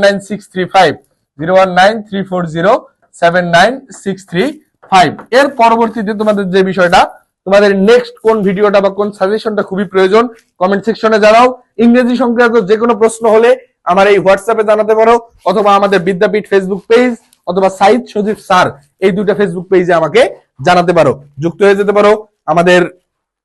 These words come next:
অফিসিয়াল YouTube চ্যানেল, অফিসিয়াল Facebook পেজ। এবং আমাদের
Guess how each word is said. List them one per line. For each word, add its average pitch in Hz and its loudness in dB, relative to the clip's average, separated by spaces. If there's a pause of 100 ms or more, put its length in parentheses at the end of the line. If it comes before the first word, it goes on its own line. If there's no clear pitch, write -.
(340)
অফিসিয়াল 180 2 (460)
YouTube 190 -2
চ্যানেল, 208 2 (420)
অফিসিয়াল 180 -2
Facebook 175 -6 (100)
পেজ। 196 2 (240)
এবং 170 0 (420)
আমাদের 180 -2